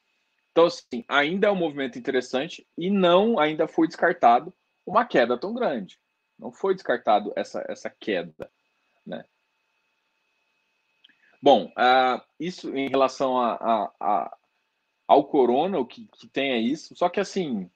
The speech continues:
eu acho que, assim, já abriu a economia, o que a gente tem que fazer é simplesmente seguir agora. Tem que incentivar o consumo,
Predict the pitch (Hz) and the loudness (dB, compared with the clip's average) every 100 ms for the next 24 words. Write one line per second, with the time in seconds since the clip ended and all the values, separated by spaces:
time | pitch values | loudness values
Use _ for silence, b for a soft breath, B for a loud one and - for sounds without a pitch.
0 | _ _ _ _ _ _ _ _ _ _ | _ _ _ _ _ _ _ _ _ _
1 | _ - 131 175 - 208 - 147 117 156 | _ 2 6 6 4 -4 -4 -6 2 4
2 | 214 131 147 156 - 123 120 151 196 127 | 4 4 2 2 -2 -8 -6 -4 -2 -2
3 | 151 139 156 - 185 - 143 160 156 185 | -2 -6 -8 -6 -4 -2 -2 -4 -6 -12
4 | 170 147 147 156 - 160 _ _ _ - | -14 -12 -12 -10 -12 -12 _ _ _ -10
5 | 175 117 113 95 87 82 - 120 123 113 | -8 0 4 4 4 0 0 -2 -2 -12
6 | - _ - 135 135 160 151 123 131 165 | -14 _ -8 -8 -2 -2 0 4 6 6
7 | - 151 - - 120 127 156 | 2 -8 -8 -2 -2 0 -6